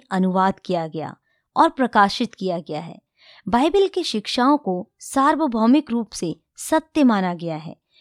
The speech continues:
क्योंकि बाइबल के अनमोल वचनों ने दुनिया के प्रसिद्ध लोगों को प्रभावित किया है,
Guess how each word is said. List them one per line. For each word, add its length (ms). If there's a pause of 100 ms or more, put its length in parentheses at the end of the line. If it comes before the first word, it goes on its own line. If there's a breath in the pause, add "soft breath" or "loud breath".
(160)
क्योंकि 220
बाइबल 520
के 180
अनमोल 600
वचनों 440
ने 180 (380)
दुनिया 400
के 160
प्रसिद्ध 600
लोगों 380
को 140
प्रभावित 640
किया 240
है, 200